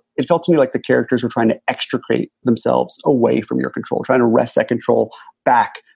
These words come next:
from players. I mean, it's a game where Ellie, the main character, starts having the most momentous decision of her life made for her, forced upon her by, uh,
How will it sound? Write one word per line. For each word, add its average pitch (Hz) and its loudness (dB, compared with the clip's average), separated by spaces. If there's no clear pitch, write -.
from 135 2
players. 113 2
I 123 4
mean, 123 4
it's 156 -2
a 160 4
game 156 2
where 120 2
Ellie, 131 4
the 117 4
main 117 4
character, 117 0
starts 127 -2
having 117 2
the 113 2
most 113 0
momentous 120 0
decision 117 -4
of 110 -4
her 117 0
life 113 0
made 120 2
for 139 4
her, - -4
forced - 0
upon 123 2
her - -8
by, 113 2
uh, - 0